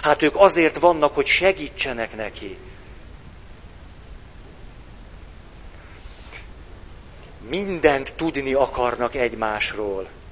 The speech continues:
hogy ki mit gondol, ki mit érez. Ö,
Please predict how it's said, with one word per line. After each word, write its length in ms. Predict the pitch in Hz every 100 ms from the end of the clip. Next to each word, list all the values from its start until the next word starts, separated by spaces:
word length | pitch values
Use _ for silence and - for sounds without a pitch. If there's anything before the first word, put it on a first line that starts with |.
| - - - -
hogy 180 | 131 -
ki 160 | - 175
mit 260 | 139 120
gondol, 680 | 120 139 135 131 131 123 120 - -
ki 140 | 170
mit 240 | 139 127
érez. 800 | 131 139 123 113 110 104 98 - - - - - -
Ö, 120 | 127